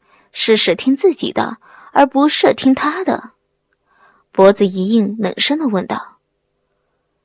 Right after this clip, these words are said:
：“为何要定十不准家规呢？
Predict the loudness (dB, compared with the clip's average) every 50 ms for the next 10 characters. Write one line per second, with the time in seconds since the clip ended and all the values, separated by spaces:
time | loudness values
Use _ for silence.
0 | _ _ _ _ _ _ _ 0 2 4 4 4 4 4 4 4 2 2 2 2
1 | 0 0 -2 -4 -4 0 2 2 2 2 2 0 -2 -4 -4 -2 -2 -2 0 0
2 | 0 0 0 -2 -4 -8 -14